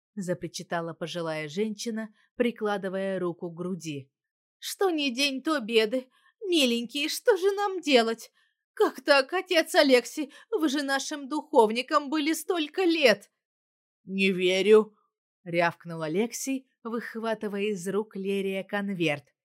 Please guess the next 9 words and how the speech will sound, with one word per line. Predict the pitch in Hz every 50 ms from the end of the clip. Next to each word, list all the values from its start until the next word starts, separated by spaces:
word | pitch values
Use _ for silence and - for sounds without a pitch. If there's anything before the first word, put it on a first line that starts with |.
| _ _ _ _ _ _ _ _ _ _ _ _ _ -
«Ложь | 185 202 208 202 175 - -
все | - - - 254 233 226
это! | 220 220 226 226 - 247 247 226 - _ _ _ _ _
В | 208
сговоре | 190 170 202 175 190 202 208 214 202 220 220 226 233 233
этот | 233 233 226 180 -
прохиндей | - 233 220 220 233 240 220 202 175 220 226 233 233 240
и | 233
баронесса!» | 190 233 254 262 269 254 247 226 190 160 - - - 202 190 170 -